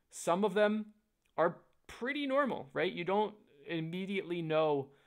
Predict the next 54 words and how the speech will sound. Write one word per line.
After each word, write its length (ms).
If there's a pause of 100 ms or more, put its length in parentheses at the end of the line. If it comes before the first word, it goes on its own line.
(100)
from 160
an 80
early 320
age 280
that 140
these 200
patients 400
have 400 (100)
murf. 460 (340)
But 140
in 80
others, 480
the 100
sy-, 300
the 100
symptoms 400
are 60
so 380
severe 640 (240)
that 200
they 140
do 240
have 240
murf, 240
and 80
that 140
gets 160
diagnosed 580
pretty 320
early. 400 (400)
The 120
reason 560
that 140
there's 220
a 80
difference 480
between 400
those 200
people 300
that 160
don't 220
have 220
it 140
that 200
badly 460
and 120
the 60
people 320
that 180
have 220
the 80
really 260
severe 320
symptoms 580